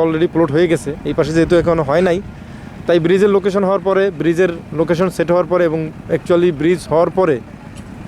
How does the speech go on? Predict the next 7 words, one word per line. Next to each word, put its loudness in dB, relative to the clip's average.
ষাট -2
ফিটের 2
রাস্তাটা 2
কোন 2
দিকে 2
যাবে, 2
তো 4